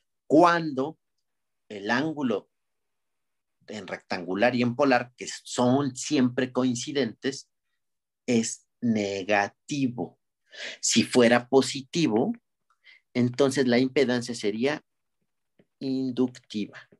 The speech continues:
¿Ok? Entonces eso, guárdenlo en su cabeza, lo vamos a ocupar muchísimo en unas semanas. Bueno, ahora sí,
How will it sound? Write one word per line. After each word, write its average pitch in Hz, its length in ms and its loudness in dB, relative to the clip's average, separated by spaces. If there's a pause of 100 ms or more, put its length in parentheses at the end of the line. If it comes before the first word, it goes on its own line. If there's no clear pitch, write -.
(1300)
¿Ok? 123 180 -2 (1120)
Entonces 185 460 2
eso, 196 320 4 (540)
guárdenlo 135 280 4
en 120 60 -4
su 120 100 -14
cabeza, 135 380 -2
lo 117 100 -2
vamos 117 260 -4
a 110 40 -20
ocupar 104 480 -6 (1200)
muchísimo 135 760 -2 (360)
en 98 180 -12
unas 101 240 -4
semanas. - 500 -6 (600)
Bueno, 131 240 4
ahora 147 180 4
sí, 135 260 -2